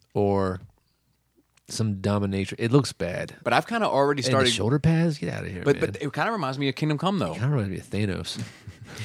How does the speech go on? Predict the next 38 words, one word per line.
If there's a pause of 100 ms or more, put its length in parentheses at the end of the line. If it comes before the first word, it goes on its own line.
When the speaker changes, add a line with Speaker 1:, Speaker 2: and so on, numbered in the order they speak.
(200)
Speaker 2:
But,
like,
I
don't
know.
I've
already
started
coming
to
terms
with
it.
Like,
it
doesn't, (720)
I,
I
don't (340)
Speaker 1:
You
D
C
apologist.
Speaker 2:
Maybe, (340)
maybe,
but
I
don't
hate
it (540)
like,
um, (460)
like, (340)
K-,
like
Cap's
Panther
shields.